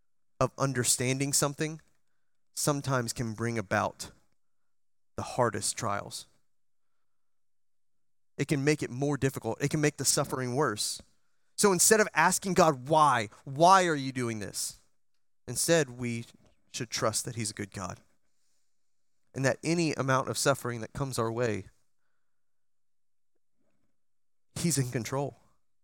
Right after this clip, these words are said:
And because he's in control, I don't have to worry. He's existed for all of eternity. I've existed for thirty-four years. Why would I worry? Why would I worry? He knows all,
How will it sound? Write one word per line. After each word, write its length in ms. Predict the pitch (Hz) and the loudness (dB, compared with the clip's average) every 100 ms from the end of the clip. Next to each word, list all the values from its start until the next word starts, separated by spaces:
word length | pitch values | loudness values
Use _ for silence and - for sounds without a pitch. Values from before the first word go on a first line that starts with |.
| _ _ - | _ _ -4
And 80 | 151 | -2
because 320 | 147 180 160 | 2 4 2
he's 160 | 160 151 | 0 -2
in 80 | |
control, 440 | 147 127 135 151 170 _ _ _ _ _ _ _ _ _ _ _ - | -2 -2 0 0 -2 _ _ _ _ _ _ _ _ _ _ _ -8
I 60 | 131 | -4
don't 220 | 139 120 | -2 -2
have 120 | 127 - | -4 -4
to 80 | |
worry. 360 | 104 107 101 98 - _ _ _ _ _ _ _ _ _ _ _ _ - | -2 -2 -2 -6 -18 _ _ _ _ _ _ _ _ _ _ _ _ 0
He's 160 | 170 | 2
existed 560 | 143 113 139 156 160 135 | 2 2 4 4 2 -2
for 180 | - - | -4 0
all 160 | 139 | 2
of 80 | 135 | 0
eternity. 480 | 120 - 143 123 113 | -4 -4 -2 0 0
I've 160 | 113 131 | 0 0
existed 460 | 117 123 - 110 | -4 -4 -4 -6
for 80 | 107 | -8
thirty-four 540 | - 127 123 - 113 | -4 -4 -2 -4 -4
years. 320 | 107 127 117 113 | -2 0 -2 -2
Why 260 | 123 131 | -4 0
would 220 | 147 120 - | 0 0 0
I 240 | 131 170 | 2 4
worry? 500 | 135 117 135 95 92 - _ _ _ _ _ _ _ _ _ _ _ _ _ _ _ _ _ _ | 2 -2 -4 -4 -10 -18 _ _ _ _ _ _ _ _ _ _ _ _ _ _ _ _ _ _
Why 180 | 120 135 | 0 0
would 180 | 123 110 | 2 -2
I 80 | 113 | -4
worry? 400 | 104 95 95 - _ _ _ _ _ _ _ _ - | -6 -8 -12 -20 _ _ _ _ _ _ _ _ -2
He 140 | 165 | 2
knows 260 | 147 131 123 | 4 2 2
all, 320 | 110 98 | 0 -4